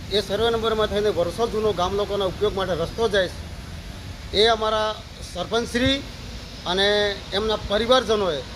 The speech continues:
એ રસ્તા બંધ કરવા માટે અડચણરૂપ ગણ્યા છે. આ બાબતની અમે, અ, મામલતદાર સાહેબને, માન્ય કલેક્ટર સાહેબને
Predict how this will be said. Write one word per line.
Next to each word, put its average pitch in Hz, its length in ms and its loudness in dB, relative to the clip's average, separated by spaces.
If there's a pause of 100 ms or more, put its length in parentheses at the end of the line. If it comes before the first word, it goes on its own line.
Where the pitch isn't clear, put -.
(440)
એ 220 380 2
રસ્તા 214 360 -2
બંધ 220 260 0
કરવા 220 180 0
માટે 208 220 0
અડચણરૂપ 208 640 -2
ગણ્યા 190 260 2
છે. - 180 -10 (640)
આ 208 120 4
બાબતની 226 460 2
અમે, 220 420 2 (720)
અ, 180 300 -2
મામલતદાર 175 600 -2
સાહેબને, 233 380 0
માન્ય 196 300 0
કલેક્ટર 202 420 -4
સાહેબને 226 520 0